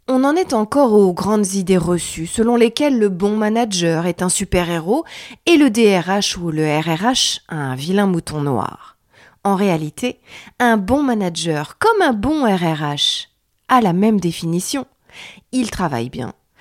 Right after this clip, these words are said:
Il ne fait pas d'erreurs aux conséquences graves pour les autres. Il sait apprendre de ses erreurs et en tirer les leçons. Il sait, par conséquent, se remettre en question sans forcément accuser l'autre. Et c'est ainsi que vous devez, vous, décideurs, directeurs, patrons,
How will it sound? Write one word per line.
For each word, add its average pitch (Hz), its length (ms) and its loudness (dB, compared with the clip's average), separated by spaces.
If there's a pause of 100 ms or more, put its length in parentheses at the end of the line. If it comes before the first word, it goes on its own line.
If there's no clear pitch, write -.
(280)
Il 302 180 6
ne 294 120 2
fait 254 160 0
pas 214 160 2
d'erreurs 185 340 2
aux 170 80 0
conséquences 156 580 -8
graves 143 320 -4
pour 135 140 -6
les 127 180 -6
autres. - 420 -12 (460)
Il 311 220 4
sait - 260 0
apprendre 208 520 0
de 156 100 -6
ses 139 300 -8
erreurs 180 380 -2 (100)
et 302 200 0
en 180 140 -4
tirer 190 300 -4
les 165 100 0
leçons. - 300 -6 (400)
Il 208 200 0
sait, 349 340 2 (120)
par 165 220 -6
conséquent, 262 560 -2 (260)
se - 180 0
remettre 240 380 2
en 208 80 0
question 196 540 -4
sans 285 260 2
forcément 208 560 -2
accuser 180 400 -4
l'autre. - 400 -10
Et 320 80 2
c'est 381 240 0
ainsi 294 320 0
que 220 120 -6
vous 185 200 -4
devez, 160 320 -4
vous, 233 300 -4
décideurs, 220 720 -2
directeurs, 196 720 -2
patrons, 247 500 0